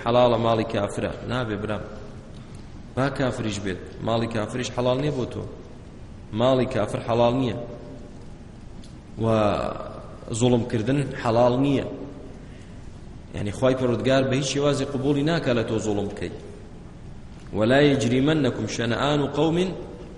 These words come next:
على ألا تعدلوا، اعدلوا هو أقرب للتقوى." ئەگەر ڕقیشت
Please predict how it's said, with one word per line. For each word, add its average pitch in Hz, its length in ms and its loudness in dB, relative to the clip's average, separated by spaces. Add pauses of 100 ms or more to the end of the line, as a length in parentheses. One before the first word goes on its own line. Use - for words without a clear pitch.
(280)
على 120 280 2
ألا 117 260 2
تعدلوا، 107 600 0 (480)
اعدلوا 147 440 0 (480)
هو 160 120 4
أقرب 113 380 0
للتقوى." - 420 -6 (1000)
ئەگەر 120 200 2
ڕقیشت 175 420 4